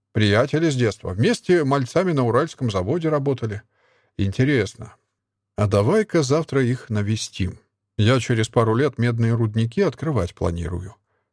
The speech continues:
Матвей Григорьевич обещал мне лучших горняков с Урала сманить.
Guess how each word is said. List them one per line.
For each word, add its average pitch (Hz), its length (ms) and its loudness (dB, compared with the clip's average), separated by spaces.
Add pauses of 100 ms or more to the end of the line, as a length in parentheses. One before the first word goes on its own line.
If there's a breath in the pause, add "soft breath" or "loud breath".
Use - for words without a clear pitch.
(320)
Матвей 123 460 2
Григорьевич 170 560 0
обещал 151 400 0
мне 139 160 2
лучших 147 460 0
горняков 135 540 0
с - 80 -8
Урала 147 340 0
сманить. - 600 -6